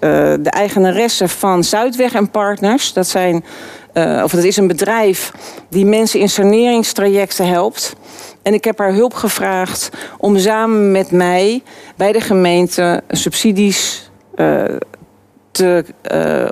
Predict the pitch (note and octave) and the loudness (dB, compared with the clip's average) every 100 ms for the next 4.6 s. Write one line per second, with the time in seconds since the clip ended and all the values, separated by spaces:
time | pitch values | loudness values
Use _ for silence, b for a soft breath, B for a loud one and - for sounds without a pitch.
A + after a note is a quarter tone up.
0 | - G3 F#3+ F#3 F#3 F3 E3+ D#3+ D3+ C3+ | -4 -2 0 2 2 2 2 2 0 0
1 | D#3+ D#3+ D#3 D3 - F3 D#3+ D#3+ - D3+ | 0 0 0 0 -2 0 0 0 -2 -4
2 | B B B B G3 A3 - F#3+ F#3 F#3 | B B B B 0 0 -2 -2 0 2
3 | F#3 F3 - - - F#3 D#3 D#3 - F3+ | 2 0 -2 -8 -4 0 2 2 2 2
4 | E3 - D3+ C#3 C#3 - | 2 0 0 2 0 -2